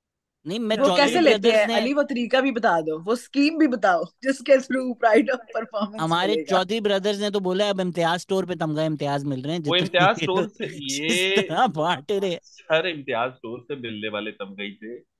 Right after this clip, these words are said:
Speaker 3: मतलब राहत फतेह अली को भी दे दिया, अभी पिछले दिनों वो चपेड़े लगा था, वो
Speaker 1: रा-,
Speaker 3: पकड़ा गया।
Speaker 1: उसी लिए तो
Speaker 3: ठीक
Speaker 1: दिया
Speaker 3: है।
Speaker 1: है।
Speaker 2: वो तो तुम्हारे फेवरेट साहिर अली बग्गा ने भी उसके ऊपर कोई कमेंट किया है कि इस शख्स को ये पता नहीं क्या क्या।
Speaker 3: हाँ, दो कुत्ते आपस में ही लड़ पड़े।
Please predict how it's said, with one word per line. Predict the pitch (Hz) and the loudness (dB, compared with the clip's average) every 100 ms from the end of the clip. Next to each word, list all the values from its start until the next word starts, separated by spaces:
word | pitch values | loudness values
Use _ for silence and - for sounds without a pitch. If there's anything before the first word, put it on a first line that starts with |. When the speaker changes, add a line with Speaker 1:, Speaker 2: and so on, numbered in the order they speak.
| _ _ _ | _ _ _
Speaker 3:
मतलब | 120 131 147 160 135 | -6 -6 -2 -4 -2
राहत | 120 123 156 151 | 0 2 0 -4
फतेह | 139 143 | -4 -4
अली | 139 | -4
को | 143 | -6
भी | 139 | -6
दे | 123 120 | -2 -2
दिया, | 117 127 147 | 0 0 0
अभी | 147 165 | -2 -6
पिछले | 147 - 175 | -10 -6 -6
दिनों | 165 139 | -4 -2
वो | 131 | -2
चपेड़े | 123 117 107 107 | -4 -2 0 0
लगा | 104 98 | 0 0
था, | 101 | -2
वो | 98 | -2
Speaker 1:
रा-, | 95 | -2
Speaker 3:
पकड़ा | 90 87 | -2 -4
गया। | 85 - - _ _ _ _ - - | -6 -10 -20 _ _ _ _ -10 -8
Speaker 1:
उसी | 143 220 | -6 -4
लिए | 240 214 | 0 0
तो | 156 | 0
Speaker 3:
ठीक | 131 | 0
Speaker 1:
दिया | 143 | 0
Speaker 3:
है। | 139 | -2
Speaker 1:
है। | - _ _ _ _ _ _ _ 233 | -6 _ _ _ _ _ _ _ -2
Speaker 2:
वो | |
तो | 302 | 0
तुम्हारे | 311 277 233 240 | 2 4 6 4
फेवरेट | 240 269 285 302 302 | 4 4 4 0 0
साहिर | 254 262 277 | 0 0 0
अली | 277 | -2
बग्गा | 302 214 247 | -4 -2 -2
ने | 269 | -2
भी | 233 | -10
उसके | 226 - | -10 -8
ऊपर | 190 196 | -8 -8
कोई | 180 185 | -6 -2
कमेंट | 180 170 180 170 | 0 0 -2 -8
किया | 165 170 | 0 0
है | 165 | 0
कि | 180 | -4
इस | - 233 - | -8 -12 -2
शख्स | - - - | -2 -2 -14
को | - 240 208 - - | 4 6 6 2 -4
ये | 175 214 208 - | 4 4 4 -2
पता | 156 190 | -2 -2
नहीं | 214 | 2
क्या | 196 175 | 2 2
क्या। | 170 139 - _ _ _ _ - 185 147 - _ _ - - _ _ 101 | 0 -4 -6 _ _ _ _ -4 -2 -4 -8 _ _ -20 -20 _ _ -10
Speaker 3:
हाँ, | 107 104 95 95 92 | -6 -2 -2 -2 -6
दो | 92 104 104 | -6 -4 -4
कुत्ते | 104 98 | -6 0
आपस | 101 92 98 | 0 0 -2
में | 107 | -2
ही | 101 | 0
लड़ | 87 | 0
पड़े। | 80 87 85 | -2 -8 -8